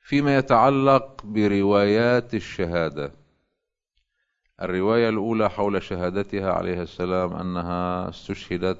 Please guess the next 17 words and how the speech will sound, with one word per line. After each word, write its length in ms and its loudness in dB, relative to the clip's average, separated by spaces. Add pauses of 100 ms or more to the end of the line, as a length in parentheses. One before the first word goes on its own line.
بعد 260 0
وفاة 540 -4
رسول 460 -6
الله 320 -4
صلى 260 -8
الله 340 -4
عليه 300 -6
وآله 320 -6
وسلم 580 -6
بأربعين 680 -6
يوماً. 480 -8 (840)
الرواية 340 -2
الثانية 560 -4 (840)
أنها 300 -6
استشهدت 640 -8
بعد 680 -2
وفاة 440 -4